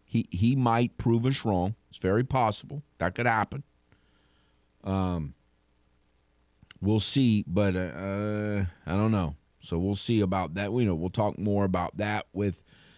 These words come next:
that. But the running back scenario, you know, so many questions on, on the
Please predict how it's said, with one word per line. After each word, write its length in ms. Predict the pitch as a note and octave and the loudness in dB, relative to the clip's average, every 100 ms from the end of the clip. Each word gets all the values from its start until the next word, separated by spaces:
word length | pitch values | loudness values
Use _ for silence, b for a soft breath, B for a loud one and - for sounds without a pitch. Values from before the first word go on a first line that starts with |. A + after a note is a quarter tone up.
| b | b
that. 300 | G#2+ G#2+ G2+ | 0 0 2
But 120 | G#2+ G#2 | 0 2
the 100 | G#2 | 4
running 300 | A#2+ C#3 A2+ | 6 6 4
back 240 | G2 F2 | 0 -2
scenario, 400 | - F#2 F2+ E2+ | -2 0 2 0
you 100 | F#2 | 0
know, 120 | E2 | -2
so 260 | D2+ - C3+ | -4 0 2
many 160 | F#2+ | 2
questions 480 | - F2 D#2 E2+ D2+ | 0 -4 -4 -4 -4
on, 240 | D2+ D2+ - _ D2+ | -4 -4 -8 _ -8
on 200 | D#2 D2 | -6 -6
the 280 | C#2+ C2 | -8 -10